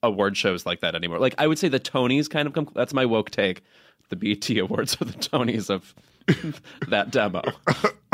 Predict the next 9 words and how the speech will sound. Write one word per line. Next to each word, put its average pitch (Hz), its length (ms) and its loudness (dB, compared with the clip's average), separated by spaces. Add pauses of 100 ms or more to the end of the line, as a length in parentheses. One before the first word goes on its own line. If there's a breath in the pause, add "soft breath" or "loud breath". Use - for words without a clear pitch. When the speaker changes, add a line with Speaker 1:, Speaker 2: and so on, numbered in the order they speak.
(120)
Speaker 2:
The, - 800 0 (100)
the 143 160 4
Tonys 135 600 4
of 131 200 2
Negroes. 135 520 4
Speaker 1:
You've 131 180 6
got 135 260 6
it. 320 160 6
Speaker 2:
<laughs> 554 1120 6